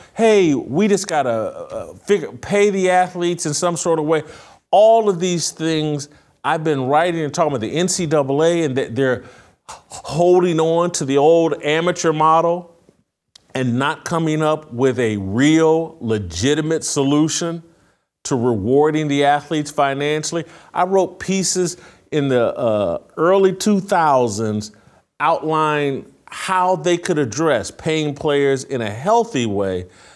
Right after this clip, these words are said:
that would promote proper behavior and a better system. All of that was ignored. And now it's just name, image, and likeness. Now it's transfer portal.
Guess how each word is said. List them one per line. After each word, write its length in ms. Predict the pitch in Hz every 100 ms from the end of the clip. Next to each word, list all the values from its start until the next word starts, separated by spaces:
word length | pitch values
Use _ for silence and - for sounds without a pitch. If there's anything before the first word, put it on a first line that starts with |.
| _
that 140 | 135 135
would 240 | 127 120
promote 600 | - 143 143 156 151 - - _ _ _ _ _ _ _ _ -
proper 440 | - 233 - 151
behavior 640 | 107 117 120 117 107 107 120
and 240 | 135 135
a 100 | 127
better 440 | 117 156 202 160
system. 420 | 120 117 107 110 104
All 360 | 151 208 214 208
of 80 |
that 180 | 202 180
was 180 | 175 165
ignored. 600 | 151 151 160 110 - - _ _ _ _ _ _ _ 139
And 140 | 127
now 220 | 165 180
it's 160 | 170 -
just 240 | 156 120
name, 320 | 143 175 170
image, 240 | 170 165 147
and 120 | 151
likeness. 460 | 165 165 - 156 135
Now 260 | 160 165
it's 200 | 143 -
transfer 600 | - 180 170 160 - 160
portal. 560 | 156 - 156 151 151